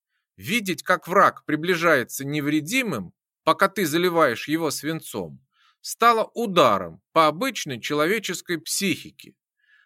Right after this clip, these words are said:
Разумеется, имелась высокая вероятность, что рано или поздно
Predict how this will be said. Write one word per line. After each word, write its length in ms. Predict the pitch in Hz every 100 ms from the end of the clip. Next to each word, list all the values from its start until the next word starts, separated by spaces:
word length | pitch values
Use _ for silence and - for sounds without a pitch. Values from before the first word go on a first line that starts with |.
| _
Разумеется, 760 | - 117 123 151 233 233 - 190
имелась 640 | - 156 180 196 185 -
высокая 560 | 202 220 233 185 - 117
вероятность, 960 | 127 139 175 254 247 135 101 - -
что 280 | - - 165
рано 220 | 202 196
или 200 | 165 160
поздно 640 | 156 - 269 208 131 80